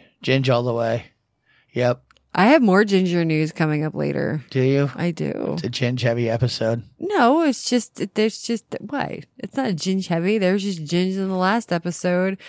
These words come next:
Speaker 2: in the squirrely.
Speaker 1: Well, you know,
Speaker 2: That's
Speaker 1: because if we break them down, a percentage of population that are actually ginger,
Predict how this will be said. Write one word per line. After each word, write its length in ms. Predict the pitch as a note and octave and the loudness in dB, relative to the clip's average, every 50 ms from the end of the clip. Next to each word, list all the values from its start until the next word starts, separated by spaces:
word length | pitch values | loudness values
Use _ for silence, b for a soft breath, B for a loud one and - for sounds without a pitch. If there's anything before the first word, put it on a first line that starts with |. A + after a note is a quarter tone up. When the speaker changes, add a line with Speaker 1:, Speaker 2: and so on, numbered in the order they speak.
| B B B B B | B B B B B
Speaker 2:
in 180 | F#3+ F#3+ F#3+ | -2 0 0
the 60 | F#3 | 0
squirrely. 600 | F3 - - A#3 B3 B3 A3 F3 E3+ F3 F3 E3+ _ _ _ _ - | -2 -2 0 0 0 2 2 0 0 -2 -4 -6 _ _ _ _ 0
Speaker 1:
Well, 280 | D3+ D3 D3+ C3+ - - | 4 6 6 6 6 2
you 200 | - D3+ D#3 D#3 | -2 0 2 4
know, 160 | C#3+ C3+ C3 C3+ | 6 6 6 6
Speaker 2:
That's 140 | C#3 C#3 C3 | 4 4 4
Speaker 1:
because 200 | C#3+ D3 C3 D3 | 4 2 4 4
if 100 | D3 D3+ | 4 6
we 120 | E3+ E3 | 6 4
break 320 | C#3+ C3+ C#3 C#3 C#3 B2+ - | 6 6 4 4 4 2 2
them 200 | - C#3 C3+ C3+ | 0 0 2 2
down, 340 | C3 C3+ C3 C3 B2+ B2 B2 | 2 4 4 4 2 2 0
a 40 | A#2+ | 0
percentage 460 | - B2+ A#2+ - B2 B2+ C3 B2+ B2 | 0 -2 0 2 2 2 2 2 0
of 60 | B2 C#3 | 2 2
population 760 | C#3 B2 B2+ B2 B2+ A#2+ B2 B2 B2+ B2 - B2 A#2 A#2 A2+ | 2 2 2 2 0 0 0 0 0 0 0 -2 -2 -2 0
that 140 | A#2 A2+ A2 | 0 0 2
are 80 | A2 | 2
actually 380 | A2 A2+ A#2+ B2 - C3+ C3+ B2 | 2 2 0 0 0 0 0 2
ginger, 480 | C3 D3 D#3+ D3+ C3+ B2 A2 A2+ - | 2 2 2 2 2 2 0 0 -2